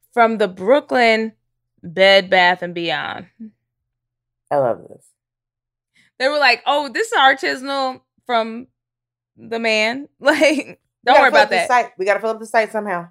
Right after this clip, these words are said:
Speaker 1: Don't worry about that, sweetheart. Don't worry about that, sweetheart.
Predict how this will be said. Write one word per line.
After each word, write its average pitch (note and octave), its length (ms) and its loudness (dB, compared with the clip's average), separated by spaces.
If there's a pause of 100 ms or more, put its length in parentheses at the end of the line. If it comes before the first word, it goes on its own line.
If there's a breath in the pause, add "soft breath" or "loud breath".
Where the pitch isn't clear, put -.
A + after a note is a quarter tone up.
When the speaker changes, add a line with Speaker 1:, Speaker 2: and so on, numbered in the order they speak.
Speaker 1:
Don't B3 220 2
worry D4+ 120 2
about C4 200 2
that, A#3+ 140 4
sweetheart. G#3+ 640 -6
Don't A3+ 120 -2
worry D4 100 0
about A#3 180 2
that, F#3 100 0
sweetheart. F#3 460 -6